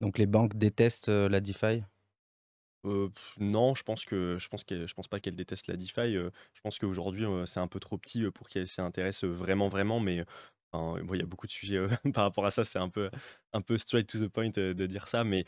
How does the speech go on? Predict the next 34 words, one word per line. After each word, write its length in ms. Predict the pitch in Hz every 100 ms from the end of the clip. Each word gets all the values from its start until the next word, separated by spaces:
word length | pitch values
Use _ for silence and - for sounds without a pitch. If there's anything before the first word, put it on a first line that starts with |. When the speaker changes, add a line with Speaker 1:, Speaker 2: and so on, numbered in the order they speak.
| - -
Speaker 2:
je 80 |
pense 200 | - 123
que, 80 | -
euh, 460 | 107 95 90 87 92
je 60 | -
pense 160 | 107
qu'elles 180 | 104 95
vont 100 | 98
s'y 140 | 95
intéresser, 480 | 98 92 98 - 107
euh, 260 | 98 90 85 - -
petit 260 | 101 -
à 60 | 101
petit. 320 | - 117 117
Euh, 180 | 98 92
plus 200 | - 113
la 100 | 104
liquidité 480 | 101 - 113 104 117
va, 320 | 95 90 90
va 160 | 92 92
grandir. 440 | 95 98 120 - -
Et 60 |
en 40 | 90
fait, 140 | 107
elles 80 | 98
seront 160 | -
bien 160 | 98 104
contentes 320 | 104 101 107 -
elles-mêmes 340 | 95 101 104
de 140 | 90 85
faire 240 | - 90
de 20 |
l'argent, 400 | 92 90 98
euh, 60 | 95